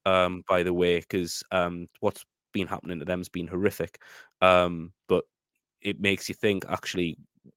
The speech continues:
are you trying to just push fans as far as you possibly can until they say enough's enough? Um, finally, we'll, we'll finish off.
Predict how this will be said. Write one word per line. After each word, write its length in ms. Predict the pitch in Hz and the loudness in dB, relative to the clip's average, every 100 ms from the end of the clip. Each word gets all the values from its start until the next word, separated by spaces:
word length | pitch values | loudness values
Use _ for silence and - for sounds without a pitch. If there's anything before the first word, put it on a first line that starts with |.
| _ 98 | _ -2
are 40 | |
you 100 | 92 | -2
trying 240 | - 98 95 | -2 -2 -2
to 40 | |
just 160 | 98 - | -4 -4
push 200 | 101 - | -6 -4
fans 360 | 90 90 92 87 | -4 -2 -4 -6
as 80 | |
far 260 | - 92 87 | -2 0 2
as 80 | 78 | 0
you 60 | |
possibly 360 | - - - - | -10 -12 -10 -12
can 380 | - 90 82 - - - - - | -6 -4 -4 -8 -18 -20 -20 -12
until 200 | 92 85 | -6 -2
they 80 | 82 | -2
say 380 | - 85 82 - 92 | 0 0 -2 -4 -8
enough's 320 | 87 - - | -8 -6 -8
enough? 320 | 85 82 - - - - - | -6 -6 -10 -20 -20 -16 8
Um, 480 | 117 131 131 135 135 _ _ _ - _ _ _ - | 12 12 12 6 0 _ _ _ -20 _ _ _ -6
finally, 560 | - 147 139 123 120 | 8 8 10 10 10
we'll, 200 | 113 113 - | 8 6 4
we'll 200 | 117 107 | 2 4
finish 380 | 139 127 120 113 | 4 2 4 4
off. 320 | 98 - | 4 2